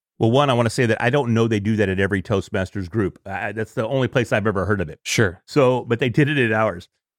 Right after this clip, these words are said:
Speaker 1: And I think it really just depends on the individual. For me personally, it was nerve-wracking, but also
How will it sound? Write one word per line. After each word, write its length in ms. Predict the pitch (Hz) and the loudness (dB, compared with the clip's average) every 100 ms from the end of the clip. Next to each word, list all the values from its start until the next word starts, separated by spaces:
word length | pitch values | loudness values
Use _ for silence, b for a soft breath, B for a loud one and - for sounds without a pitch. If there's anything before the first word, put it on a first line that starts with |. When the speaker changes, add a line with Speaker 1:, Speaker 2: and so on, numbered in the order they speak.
| _ | _
Speaker 1:
And 300 | 135 131 127 - | -2 0 -2 -4
I 80 | 143 | -4
think 220 | 180 233 | -2 -2
it 80 | 247 | 0
really 220 | 143 185 | 0 0
just 160 | 139 - | -2 -4
depends 280 | 147 127 151 | -2 0 0
on 80 | |
the 80 | 165 | -2
individual. 640 | 175 180 220 254 127 - _ _ - | -2 -2 -2 -4 -10 -12 _ _ -4
For 100 | 160 | -2
me 120 | 165 | -2
personally, 920 | - - 247 - 180 135 101 131 170 _ _ _ | -4 -2 -2 -2 0 0 0 -6 -12 _ _ _
it 140 | 160 165 | -6 0
was 220 | 175 127 | 0 4
nerve-wracking, 880 | 143 160 208 262 147 104 87 - 78 _ _ - | 4 4 2 2 2 2 -4 -10 -16 _ _ -20
but 440 | 113 147 147 - _ - | -6 -2 -2 -6 _ -6
also 800 | 208 302 - 120 95 104 185 | -4 -4 -2 -2 -2 -8 -10